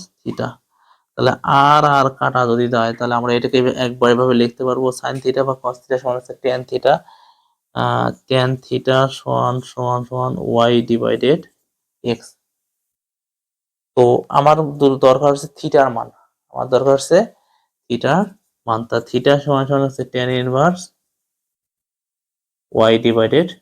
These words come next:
x, এটা মর চিহ্ন হবে, এখানে হচ্ছে মর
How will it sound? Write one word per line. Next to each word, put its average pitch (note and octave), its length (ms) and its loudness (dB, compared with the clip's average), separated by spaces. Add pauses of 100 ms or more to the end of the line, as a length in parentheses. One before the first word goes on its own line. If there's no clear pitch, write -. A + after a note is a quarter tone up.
(340)
x, - 20 -20 (200)
এটা A#2 120 -6 (100)
মর C3 140 4 (100)
চিহ্ন A2 160 -4 (100)
হবে, A2+ 200 -2 (840)
এখানে A2+ 280 -6
হচ্ছে C#3+ 260 -4 (720)
মর A2+ 260 0